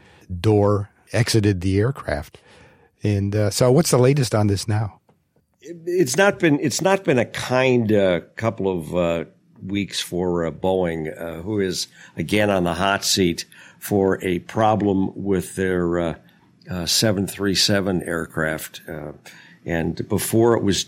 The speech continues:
Speaker 2: the early Maxes that, uh, uh, you know, the one crashed in Ethiopia, the other one in Indonesia. The airplane was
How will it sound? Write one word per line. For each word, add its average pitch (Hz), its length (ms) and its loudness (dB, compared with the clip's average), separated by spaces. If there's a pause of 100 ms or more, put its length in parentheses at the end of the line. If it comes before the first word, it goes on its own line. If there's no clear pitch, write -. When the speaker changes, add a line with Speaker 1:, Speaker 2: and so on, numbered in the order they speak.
Speaker 2:
the 104 300 0
early 110 320 2
Maxes 95 600 0
that, 95 300 -2
uh, 90 120 0 (440)
uh, 87 200 -4
you 101 160 0
know, 95 80 0
the 95 80 2
one 95 200 0
crashed 95 480 -2
in 85 300 -4
Ethiopia, 95 760 -2
the 90 200 0
other 87 140 -2
one 90 160 -2
in 87 180 -2
Indonesia. 87 760 -2
The 82 140 -4
airplane 90 380 -2
was 85 200 -4